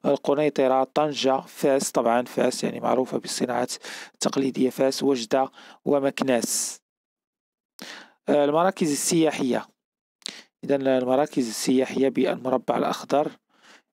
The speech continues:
إذا طبعًا أكادير، أكادير معروفة ب-، كمركز سياحي، زاكورا، أرفود، ورزازات، مراكش طبعًا أكيد مراكش واجهة سياحية متميزة،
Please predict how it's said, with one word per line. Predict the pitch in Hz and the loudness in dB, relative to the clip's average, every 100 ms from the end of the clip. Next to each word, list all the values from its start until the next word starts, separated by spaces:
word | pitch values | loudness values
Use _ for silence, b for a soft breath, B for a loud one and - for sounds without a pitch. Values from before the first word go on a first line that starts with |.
| _ | _
إذا | 135 139 139 135 127 | -2 0 2 0 0
طبعًا | 147 131 156 | 0 0 0
أكادير، | 143 135 123 131 127 120 | 0 2 4 2 2 0
أكادير | 123 123 123 | 0 0 0
معروفة | 120 123 120 - 120 | 2 2 0 0 0
ب-، | 113 185 110 | 0 -4 -6
كمركز | - 127 113 117 | -2 -2 0 -2
سياحي، | - - 127 - 127 117 B B B B | -4 0 0 0 -2 -2 B B B B
زاكورا، | 131 160 143 143 135 135 - | 0 2 2 4 4 2 2
أرفود، | 147 135 143 135 123 | 0 0 2 2 4
ورزازات، | 139 127 135 120 131 135 | 2 2 0 2 2 2
مراكش | 143 160 147 - - | 0 0 0 -4 -4
طبعًا | 127 113 117 | 0 0 -2
أكيد | - - 123 113 113 | -4 0 0 0 -2
مراكش | 123 120 - - - B B B B | -2 -2 -2 -4 -6 B B B B
واجهة | - 123 120 113 | 0 2 2 0
سياحية | - 123 - 123 | 0 -2 -2 -2
متميزة، | 120 113 120 127 117 113 120 | -2 -2 -2 -2 -4 -2 -2